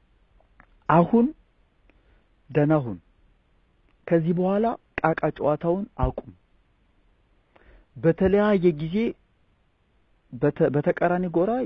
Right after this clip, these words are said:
የምታደርጋቸውን የፖለቲካ ጨዋታዎች አቁም» ተብለሃል። ስለዚህ ከዚህ በኋላ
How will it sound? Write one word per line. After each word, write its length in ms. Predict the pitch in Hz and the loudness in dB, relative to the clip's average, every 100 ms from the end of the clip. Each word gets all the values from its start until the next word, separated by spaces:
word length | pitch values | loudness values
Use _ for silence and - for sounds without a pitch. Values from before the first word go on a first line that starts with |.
| - 131 | -8 -6
የምታደርጋቸውን 920 | 131 156 160 - 151 151 151 156 160 147 | -2 -2 -2 -2 0 0 -2 -2 -2 -2
የፖለቲካ 440 | 147 165 156 - 151 | 0 0 -2 -2 -6
ጨዋታዎች 440 | - 156 170 262 - | -2 -4 0 -2 -2
አቁም» 300 | - 156 - | -2 -2 -4
ተብለሃል። 360 | 131 110 90 90 _ _ _ _ _ _ _ _ _ _ _ _ _ | -8 -8 -12 -20 _ _ _ _ _ _ _ _ _ _ _ _ _
ስለዚህ 200 | 190 196 | 4 4
ከዚህ 260 | 185 180 180 | 4 0 2
በኋላ 280 | 185 208 | 2 4